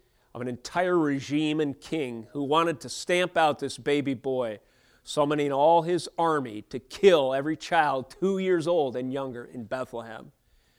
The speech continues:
Nevertheless, Joseph was commissioned with the duty and the charge to protect his family. Fathers, husbands, as you read the story of the birth narrative of Jesus,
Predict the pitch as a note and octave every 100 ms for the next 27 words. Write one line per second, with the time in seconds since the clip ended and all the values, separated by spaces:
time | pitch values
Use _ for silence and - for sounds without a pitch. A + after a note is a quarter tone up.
0 | _ - C#3 E3 E3 E3 D#3 A#2 - _
1 | _ _ _ A#2+ B2+ E3+ F3 G3 E3+ -
2 | C3 - - D3 D3 D#3+ F#3+ F#3 F3+ _
3 | _ _ _ B2+ C#3+ D#3+ C3 A2 F3 F3
4 | G3 F#3 _ - B2+ A2+ - - E3 D#3+
5 | F3 F3+ D#3+ _ _ _ - - A#2+ -
6 | - F3 D3 - - _ _ _ C3+ B2+
7 | - A#2 A2+ G#2 - _ _ _ _ _
8 | _ _ - D3+ D#3 C#3 E3+ E3 C#3+ A#2
9 | A#2+ - - B2 E3 G3 F#3 D3 - -
10 | F3+ D#3 B2+ B2+ B2+ A#2+ F3+ G3+ G3 E3+
11 | E3+ F3+ E3+ D3+ C3 B2 D3 E3 B2+ -
12 | -